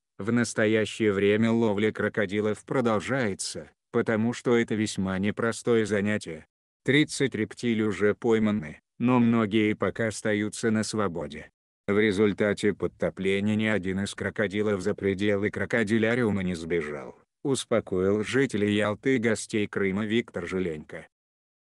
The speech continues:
Владелец крокодиляриума опубликовал видео ловли рептилий, которые прячутся в затопленных коридорах. Каждую особь ловит два человека.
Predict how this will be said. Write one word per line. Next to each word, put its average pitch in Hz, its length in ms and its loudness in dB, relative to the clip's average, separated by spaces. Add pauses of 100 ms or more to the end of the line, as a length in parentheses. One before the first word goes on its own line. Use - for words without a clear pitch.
(120)
Владелец 127 680 0
крокодиляриума 110 920 0
опубликовал 107 720 0
видео 110 320 0
ловли 123 300 2
рептилий, 104 760 -6 (180)
которые 104 480 0
прячутся 117 800 0
в 107 60 -2
затопленных 104 720 -2
коридорах. 95 680 -4 (420)
Каждую 101 520 2
особь 120 340 -4
ловит 107 400 0
два 107 260 -2
человека. 104 720 -4